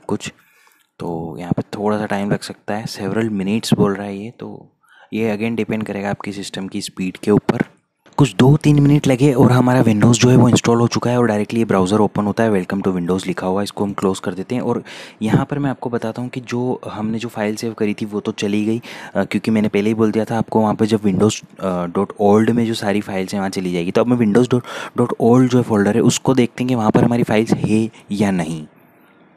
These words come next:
तो ये मैंने open किया Windows हमारा और यहाँ पर मैं गया, अ, सी drive में हमारी जिसमें Windows install था, सी ड्राइव में गया और यहाँ पर एक windows dot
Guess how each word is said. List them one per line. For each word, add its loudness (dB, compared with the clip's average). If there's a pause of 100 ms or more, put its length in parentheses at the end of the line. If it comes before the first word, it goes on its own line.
(840)
तो 4
ये 4
मैंने 2
open 0
किया 0
Windows 0
हमारा -2
और -2
यहाँ -2
पर -4
मैं -6
गया, -2
अ, -8 (500)
सी -4
drive 0
में -4
हमारी -6 (440)
जिसमें -2
Windows 0
install 0
था, -6 (340)
सी -4
ड्राइव -4
में -4
गया -2
और 0
यहाँ -2
पर -2
एक -6
windows 0
dot 2